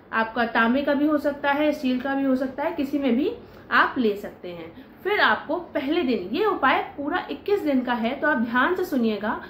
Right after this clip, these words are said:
आपको पहले दिन एक बेलपत्र लेनी है और महादेव का कोई भी नाम स्मरण करते हुए, कोई भी नाम एक जाप करते हुए उस लोटे में उस बेलपत्र को डाल देना है। फिर किसी भी प्लेट या कटोरी से उस लोटे को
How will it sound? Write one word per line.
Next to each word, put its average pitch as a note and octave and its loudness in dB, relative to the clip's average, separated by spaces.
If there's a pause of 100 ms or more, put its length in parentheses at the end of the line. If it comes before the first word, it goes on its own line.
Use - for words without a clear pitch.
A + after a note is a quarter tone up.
(280)
आपको C#4 0
पहले D4 0
दिन D#4+ 0 (100)
एक E4+ 0
बेलपत्र C#4+ 2
लेनी A#3 4
है C4 -2 (280)
और E4+ 0
महादेव D#4+ 2
का F4+ 2
कोई F#4 2
भी F#4+ 2
नाम D4+ 4
स्मरण D#4 0
करते A#3+ -2
हुए, A3 0 (460)
कोई F4+ 2
भी F#4+ 4
नाम C4+ 4
एक C4 -4
जाप B3 4
करते B3 -2
हुए A#3+ 0
उस D4+ -4
लोटे A#3 0
में B3 0
उस C#4+ 0
बेलपत्र G#3 0
को A4 -4 (320)
डाल G#3+ 4
देना E3+ -8
है। G#3+ -6
फिर D#4+ -4
किसी C#4 -2
भी C4+ -2
प्लेट A#3 2
या C4+ 0
कटोरी G#3+ -2
से A3+ -2
उस B3+ -2
लोटे F#3+ -4
को D#4+ -4